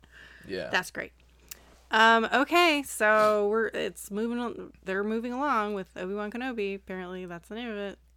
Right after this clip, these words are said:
Speaker 1: And I'm getting increasingly more excited, I should
Speaker 2: Well,
Speaker 1: say.
Speaker 2: I mean, all they
Speaker 1: Also,
Speaker 2: had to
Speaker 1: Ewan,
Speaker 2: do
Speaker 1: dude, Ewan.
Speaker 2: All, I mean, I was excited about him, but
Speaker 1: Yeah.
Speaker 2: Hayden Christensen, like, come on.
Speaker 1: Yeah.
Speaker 2: The,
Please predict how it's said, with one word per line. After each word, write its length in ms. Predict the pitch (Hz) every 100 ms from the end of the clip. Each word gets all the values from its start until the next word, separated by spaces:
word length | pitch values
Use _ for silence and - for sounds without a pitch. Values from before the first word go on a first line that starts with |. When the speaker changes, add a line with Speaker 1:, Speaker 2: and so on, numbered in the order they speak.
| -
Speaker 1:
And 120 | 127
I'm 120 | 127
getting 180 | 127 123
increasingly 540 | 117 135 123 120 113
more 200 | 113 113
excited, 460 | 107 - - 113 117
I 600 | - - - _ - -
should 80 | 196
Speaker 2:
Well, 260 | 220 214 208
Speaker 1:
say. 60 | -
Speaker 2:
I 40 |
mean, 180 | 240 254
all 280 | 247 277 277
they 80 | 269
Speaker 1:
Also, 140 | 247
Speaker 2:
had 100 | 196
to 60 | 196
Speaker 1:
Ewan, 340 | 220 226 160
Speaker 2:
do 100 | 113
Speaker 1:
dude, 60 | - -
Ewan. 460 | 208 208 139 104 - _ _ _ _ _
Speaker 2:
All, 440 | - 220 247 247 240
I 100 | 220
mean, 120 | 233
I 80 | 240
was 80 | 240
excited 560 | 226 233 202 190 180 - -
about 400 | 175 180 175 - -
him, 440 | 160 185 175 165 - -
but 280 | 180 170
Speaker 1:
Yeah. 260 | 123 117 - - 185 160 _ _ -
Speaker 2:
Hayden 280 | 170 185 147 -
Christensen, 640 | - - - - - 185
like, 220 | 170 -
come 120 | - -
on. 260 | 90 190 170 _ _ _ _ -
Speaker 1:
Yeah. 240 | 117 - - - _ _ _ -
Speaker 2:
The, 400 | - 196 220